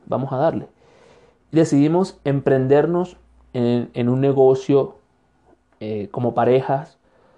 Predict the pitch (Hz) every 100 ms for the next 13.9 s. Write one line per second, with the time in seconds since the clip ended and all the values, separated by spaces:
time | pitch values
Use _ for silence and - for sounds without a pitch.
0 | _ _ _ _ _ - 110 110 110 -
1 | 110 110 110 107 92 85 - _ _ _
2 | _ _ _ _ - 113 107 101 - 104
3 | 104 101 107 101 101 95 107 107 113 -
4 | 117 110 107 117 123 160 160 135 127 143
5 | 156 160 - - 120 135 143 139 147 143
6 | 139 147 - 165 131 135 - _ _ _
7 | - _ _ _ _ _ _ _ - 160
8 | 160 113 110 110 131 - _ _ _ _
9 | - 120 117 95 90 - - - _ _
10 | _ - 143 143 151 147 139 143 170 220
11 | 220 220 214 226 226 160 180 170 143 127
12 | 120 123 117 117 135 139 147 139 120 117
13 | - 135 123 120 135 143 143 139